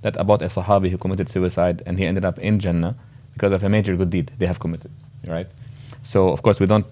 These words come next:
mention this hadith on the first <laughs> hadith of the forty, you know. It's, it's, uh, but we, w-, th-, they should, they could be forgiven by Allah subhanahu wa ta'ala. There is still room for forgiveness for that specific person, so that's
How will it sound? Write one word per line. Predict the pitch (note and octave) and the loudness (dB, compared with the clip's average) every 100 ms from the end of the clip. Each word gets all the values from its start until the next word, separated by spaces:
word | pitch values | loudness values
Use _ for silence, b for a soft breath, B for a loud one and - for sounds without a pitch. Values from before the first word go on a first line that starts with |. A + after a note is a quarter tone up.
| - | -8
mention | G2 F#2 F#2 | -6 -2 -2
this | F2+ | -2
hadith | F2+ F#2 E2+ | 0 -2 -2
on | F2+ | -4
the | |
first | E2 - A2+ - - - | 0 6 6 4 -8 -18
<laughs> | - - - | -18 -10 -4
hadith | B2+ A2+ G#2+ | 0 0 0
of | F#2+ | -2
the | |
forty, | F#2 G#2+ G#2+ E2 | 0 2 2 0
you | E2 | 0
know. | F2+ G#2 B B B B | 0 -2 B B B B
It's, | G2 - - | 0 0 0
it's, | G#2+ - - | -2 -2 4
uh, | F#2+ F2+ F#2 - B B | 8 8 6 2 B B
but | G#2+ - | 4 8
we, | A#2 | 4
w-, | G#2+ G#2+ | 4 0
th-, | - G2+ - | -2 -2 -2
they | G#2+ G#2+ | 4 4
should, | - C#3 B2+ | 6 2 4
they | A2+ | 0
could | - B2+ | 2 2
be | B2 | 2
forgiven | G#2+ F#2+ G#2 F#2+ | 2 2 2 2
by | |
Allah | D2+ F2+ F2 | 2 2 2
subhanahu | - F2 | 0 -4
wa | E2+ | -2
ta'ala. | D#2+ E2 E2+ | 0 0 0
There | F#2 | 0
is | F#2 | -2
still | - A#2 G#2+ | 2 4 4
room | G2+ A2 G#2 | 6 4 4
for | - F2+ | 2 0
forgiveness | G2 G2+ F#2+ F2 | 0 2 2 2
for | - | 0
that | F#2 F#2 | 0 0
specific | - F#2+ G#2+ G2+ | -2 -6 -4 -4
person, | G2+ A2+ E3 F3+ B B | -2 0 0 0 B B
so | - | 0
that's | G#2 G#2+ - | 4 2 0